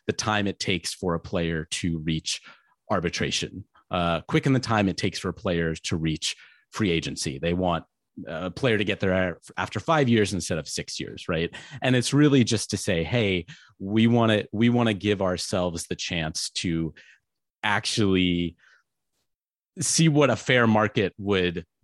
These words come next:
give us rather than being locked in for six years in what is potentially the prime of our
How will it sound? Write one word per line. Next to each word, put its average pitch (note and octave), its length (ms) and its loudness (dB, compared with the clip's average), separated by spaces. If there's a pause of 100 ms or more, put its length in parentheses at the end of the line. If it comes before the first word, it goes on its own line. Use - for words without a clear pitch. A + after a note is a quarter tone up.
give G#3 160 4
us F#2 420 0 (300)
rather A#2 420 4
than G#2 180 2
being F#2+ 360 0
locked G2 340 0
in C3 460 2
for A2 220 -4
six - 680 -4 (260)
years A2 640 4 (360)
in G#2 340 2
what G#2+ 160 2
is G2+ 80 -2
potentially B2 600 0
the F2+ 80 -4
prime F2+ 340 -6
of D2+ 140 -6
our C#2+ 320 -4